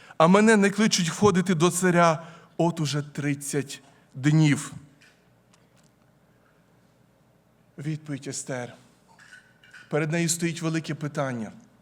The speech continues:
Іти до царя. Тридцять днів вона не бачила його обличчя.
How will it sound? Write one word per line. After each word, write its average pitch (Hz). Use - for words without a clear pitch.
Іти 151
до 143
царя. 135
Тридцять 214
днів 170
вона 143
не 160
бачила 151
його 131
обличчя. 113